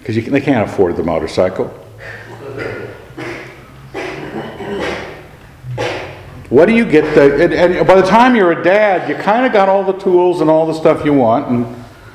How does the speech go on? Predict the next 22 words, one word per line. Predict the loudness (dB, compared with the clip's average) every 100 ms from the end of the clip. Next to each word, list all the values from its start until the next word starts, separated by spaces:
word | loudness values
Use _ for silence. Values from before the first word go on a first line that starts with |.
| -20 -2
and | 2
you | 4
don't | 4 4
want | 2 2 0 0
anybody | 0 2 4 4 4 2
uninformed | 2 0 -4 -4 2 4 4 0 0
buying | 2 2 0
you | 2 2 2
a |
book. | 2 2 2 -2 -10 -14 -20 -20 -20 -20 -20 -20 -20 -20 -20 -20 -20 -20 -20 -20 -20 -8
"Look, | -2 0 0
I | 0 2
got | 2
a | 2
book." | 2 0 -4 -12 -14 -20 -20 -20 -20 -20 -12 -10 -10 -12 -10 -8 -8 -6
They | -2
think | 0 2
that | 2
if | 2
it | 2
has | 2 0 -2 0
pages, | 2 2 2 0 0 -6 -14